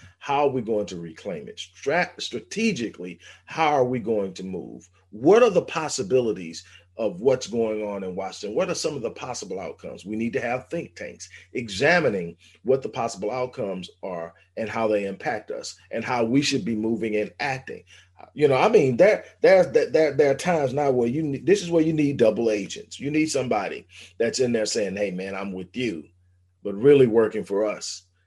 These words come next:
You know, they've done it to us for so long. That's what cointelpro was. So what we have to really actually look at now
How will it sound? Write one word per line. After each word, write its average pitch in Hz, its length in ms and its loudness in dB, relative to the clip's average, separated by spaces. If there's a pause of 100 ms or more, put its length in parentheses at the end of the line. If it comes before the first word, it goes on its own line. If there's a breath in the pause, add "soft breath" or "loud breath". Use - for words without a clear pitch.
(120)
You 117 100 -6
know, 110 120 4
they've 120 180 4
done 127 180 6
it 113 100 4
to 107 140 0
us 107 120 -2
for 95 100 -14
so 110 140 -2
long. 107 180 0
That's 110 180 -6
what 107 140 -4
cointelpro 90 840 -2
was. 127 460 0 (3250 soft breath)
So 135 480 6 (1500)
what 135 240 6
we 196 220 2
have 139 280 0
to 107 120 -4
really 139 540 0 (140)
actually 123 680 -4 (400 soft breath)
look 151 360 4
at 95 220 0
now 82 460 -10